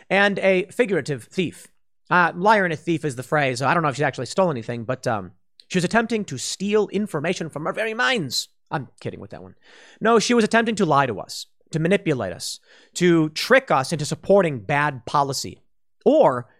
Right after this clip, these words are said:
she's just really dumb. You know, Alexandria Ocasio-Cortez, she has a degree in economics, and she doesn't know what capitalism means. That, to me, is not surprising. A O C made a video where she said,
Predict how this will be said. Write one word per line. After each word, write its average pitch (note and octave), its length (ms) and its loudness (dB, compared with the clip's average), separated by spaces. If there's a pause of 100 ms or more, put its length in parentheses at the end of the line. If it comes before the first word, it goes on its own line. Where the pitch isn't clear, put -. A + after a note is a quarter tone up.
she's G#3 400 0
just - 420 0 (100)
really D#4 1080 0
dumb. G3+ 520 2 (960)
You A3 100 2
know, C4+ 200 2 (680)
Alexandria C4+ 580 2
Ocasio-Cortez, F3+ 1200 -2 (440)
she A#3+ 240 -2
has G#3+ 260 4
a F#3 40 -4
degree D#3 240 -2
in D#3+ 60 0
economics, G#3+ 520 -2
and E3 180 -2
she F#3+ 100 -4
doesn't E3+ 280 0
know C#3+ 100 -2
what F3 160 0
capitalism A3+ 600 0
means. G#2+ 400 -10 (440)
That, G#3 260 0
to B3+ 80 0
me, A#3+ 120 0
is D#3+ 160 2
not E3+ 200 -2
surprising. D3+ 580 -2 (1200)
A B3 180 0
O D4+ 100 2
C C3 400 -2 (340)
made E3+ 160 2
a E3 60 2
video D3+ 320 2
where B2 120 0
she - 100 -6
said, D3 280 0